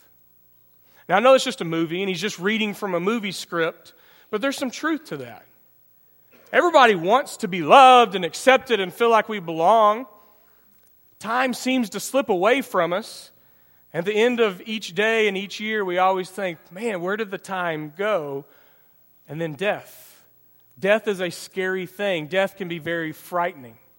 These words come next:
So as John sits in this prison cell, his conviction is wavering. He's facing death. He's afraid. He's afraid of the other side of death. And there's only one person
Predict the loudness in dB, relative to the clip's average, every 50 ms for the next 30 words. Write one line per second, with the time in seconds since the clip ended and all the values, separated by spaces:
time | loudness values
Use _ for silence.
0 | _ _ _ _ _ _ _ _ _ _ _ _ _ _ _ _ _ _ -2 0
1 | 2 2 0 -2 -2 0 2 4 4 6 4 4 2 -2 -4 -4 -4 -4 -2 -4
2 | -6 -6 -6 -8 -8 _ -2 -2 -2 0 -2 -4 -8 -8 -8 -6 -4 -2 -2 -2
3 | -2 -4 -8 -14 _ _ _ _ _ _ _ _ _ _ _ _ _ _ -6 -6
4 | -2 -2 -4 -2 0 0 -2 -2 -2 -2 -2 0 0 0 -2 -4 -6 -6 -6 -6
5 | -2 2 2 2 2 2 -2 -4 -4 -4 -4 -4 -6 -10 -14 -8 -6 -6 -6 -6
6 | -2 2 2 2 2 0 -4 -6 -6 -6 -4 2 4 4 6 4 2 0 -6 -16
7 | -6 -4 -4 -4 -4 -6 -8 -8 -10 -10 -8 -10 -14 -14 -18 -20 _ _ _ _
8 | _ _ _ _ _ _ _ _ _ _ _ _ _ _ _ _ _ -6 -6 -4
9 | -2 -4 -6 0 2 4 4 4 4 2 0 2 4 2 2 2 0 -6 -6 -2
10 | 0 0 0 0 -2 -4 -6 -4 0 2 4 6 6 6 4 2 0 -4 -8 -10
11 | -14 _ _ _ _ _ _ _ _ _ _ _ _ _ _ -18 -14 -4 -2 -2
12 | -2 -2 -6 -16 -20 -20 -20 -20 _ _ _ _ _ _ _ _ _ _ _ _
13 | -6 -4 -2 0 2 2 2 2 -2 -4 -4 0 2 4 4 4 2 0 -2 0
14 | 0 0 0 -2 -8 -12 -14 -16 -18 -18 -20